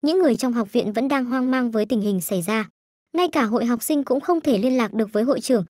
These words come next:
Bỗng một tiếng động thu hút sự chú ý của toàn thể mọi người. Phi đã hóa thân thành Gia Hắc, mãnh thú khổng lồ của thế giới bên kia. Akatsuki nhìn con quái vật trước mặt.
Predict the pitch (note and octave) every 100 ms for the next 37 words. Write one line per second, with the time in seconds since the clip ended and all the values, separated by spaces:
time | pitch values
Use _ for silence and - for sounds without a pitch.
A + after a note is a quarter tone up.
0 | _ _ - C#4 F4+ F4+ B3+ B3 C#4+ A#3
1 | C#4 C4+ F#4+ - - - G#3+ A#3+ B3+ A3+
2 | G3 F#3+ G3+ F3+ F3 G#3 G3 E3 _ _
3 | _ _ - F4+ D#4 D4+ B3+ B3+ D4 C4+
4 | G#3+ F#3+ B3 C#4+ G4+ _ _ _ - C#4
5 | F4+ C#4 C#4+ - G3+ G3+ F#3+ F#3 G3+ G3+
6 | G3+ A3 A#3+ A#3+ A#3+ - _ _ _ _
7 | D4 D4+ F#4+ - D#4 D4 C4+ A#3 G3+ B3
8 | A#3 A3 A#3 C4 F#4+ F4+ C4